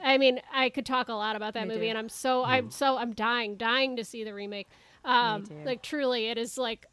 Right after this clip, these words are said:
Speaker 2: That's
Speaker 1: one
Speaker 2: the
Speaker 1: of the only
Speaker 2: one
Speaker 1: things
Speaker 2: for
Speaker 1: I was
Speaker 2: me.
Speaker 1: looking forward to. Yeah, I was, like, looking forward to it so much, and then obviously it got delayed because of everything, but it's,
Speaker 2: Mm-hmm.
Speaker 1: it's killing me. Um, but she ends up institutionalized because, you know, people don't believe her because she is set up to look like she did a murder,
Speaker 2: Mm-hmm.
Speaker 1: basically. And so,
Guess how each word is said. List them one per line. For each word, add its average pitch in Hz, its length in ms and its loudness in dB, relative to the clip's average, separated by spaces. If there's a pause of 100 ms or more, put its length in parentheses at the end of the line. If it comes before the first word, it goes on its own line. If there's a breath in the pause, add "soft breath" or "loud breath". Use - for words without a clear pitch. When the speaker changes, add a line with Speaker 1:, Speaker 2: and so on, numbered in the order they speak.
(200)
Speaker 2:
That's 269 280 4
Speaker 1:
one 302 100 4
Speaker 2:
the 269 40 6
Speaker 1:
of 262 40 2
the 269 60 6
only 262 140 6
Speaker 2:
one 202 100 2
Speaker 1:
things 240 160 -2
Speaker 2:
for 226 60 0
Speaker 1:
I 247 40 2
was - 120 0
Speaker 2:
me. 165 40 -4
Speaker 1:
looking 247 340 0
forward 247 360 -2
to. 294 160 -8
Yeah, 247 320 6
I 262 160 6
was, 285 180 2
like, 285 140 -2
looking 294 260 0
forward 262 300 -2
to 254 120 -4
it 233 140 -6
so 262 180 -4
much, 233 220 -4
and 233 80 -4
then 240 120 -4
obviously 233 500 -4
it 226 120 -8
got 220 200 -6
delayed 220 340 -6
because 214 300 -10
of 214 100 -10
everything, 208 460 -8
but 185 180 -10
it's, 185 240 -8
Speaker 2:
Mm-hmm. 180 160 -10
Speaker 1:
it's 175 120 -12
killing 240 380 -6
me. 214 140 -8 (380 loud breath)
Um, 233 300 6
but 247 260 0
she 294 120 4
ends 269 140 4
up 240 160 0
institutionalized 233 1000 -6
because, 233 580 -10
you 247 80 -4
know, 226 80 -4
people 233 240 -10
don't 208 300 -10
believe 220 320 -8
her 220 200 -8
because 226 300 -8
she 247 240 -8
is 214 120 -8
set 233 260 -6
up 208 160 -10
to 254 100 -12
look 214 240 -10
like 202 160 -10
she 208 400 -14
did 214 160 -12
a 196 60 -12
murder, 214 380 -6
Speaker 2:
Mm-hmm. 190 80 -4
Speaker 1:
basically. 226 520 -8
And 214 140 -6
so, 226 180 -8